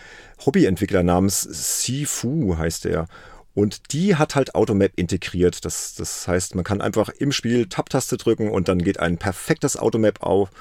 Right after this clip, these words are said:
Und das sieht genauso aus wie in Lands of Lore, was ja auch von Westwood war, ne? Dann, dann später neunzehnhundertdreiundneunzig.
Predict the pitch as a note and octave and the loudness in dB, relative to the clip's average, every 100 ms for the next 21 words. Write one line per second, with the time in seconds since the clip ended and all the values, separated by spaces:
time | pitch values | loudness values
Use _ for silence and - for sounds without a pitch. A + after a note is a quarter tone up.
0 | - - - G#2+ G2+ - D#3+ E3 E3 F3 | -20 -20 -4 0 0 2 2 4 6 6
1 | C3+ C#3 C3 B2+ A2 A2+ - - - - | 4 2 2 2 2 0 -4 -20 -14 0
2 | E2 F#2+ F#2 A#2+ A2 D#3+ F#2 - - - | 2 4 4 4 6 6 6 0 -18 -20
3 | - F2+ A2+ B2 A#2 F#2 D#2+ D#2+ - E2+ | -12 -4 2 2 2 2 0 -2 -2 -2
4 | D#2+ D2+ E2+ B2+ A#2 G2+ F2 E2+ - F#2+ | 0 0 0 -4 -4 -6 -4 -4 0 2
5 | G2 F#2 F2 - G2 G#2+ G#2+ - A2+ | 2 0 -2 0 2 2 0 -2 -6